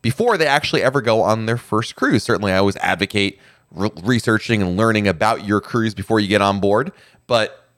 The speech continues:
in this particular scenario, we actually have somebody who was, quote unquote, working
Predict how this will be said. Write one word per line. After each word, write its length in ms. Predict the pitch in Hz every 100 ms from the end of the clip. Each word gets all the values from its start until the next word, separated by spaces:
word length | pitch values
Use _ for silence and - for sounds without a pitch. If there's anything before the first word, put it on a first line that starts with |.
| -
in 440 | 127 123 117 107
this 180 | 110 196
particular 460 | - 175 139 143 123
scenario, 680 | - 120 190 165 76 78 - _ _ -
we 140 | 107
actually 240 | 117 -
have 100 | 113
somebody 460 | - 120 113 113 110
who 480 | 110 117 113 107 101 - _ -
was, 500 | 101 117 117 113 107
quote 240 | - - 220
unquote, 260 | - 180
working 800 | 127 113 233 - 101 78 71 71